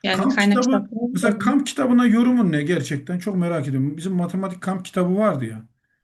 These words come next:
Speaker 2: Sen o
Speaker 1: Evet.
Speaker 2: klasik mi geliyor mesela sana? Değişik mi geliyor?
Speaker 1: O çok iyiydi hocam.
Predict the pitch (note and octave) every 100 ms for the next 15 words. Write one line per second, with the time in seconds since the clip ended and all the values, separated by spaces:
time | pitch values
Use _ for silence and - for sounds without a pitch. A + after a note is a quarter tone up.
0 | _ - G3 G#3 B3 G#3 G#3 - - D3+
1 | C#3+ B2+ B2 A#2 B2 A2+ A2 B2 C#3+ D3+
2 | D#3+ A#3+ A#3+ C#3+ C3+ G#2 B2 - _ _
3 | _ _ _ - A3+ A#3+ B3+ A#3+ - G3+
4 | G3 G3 G3+ G3 F#3+ G3+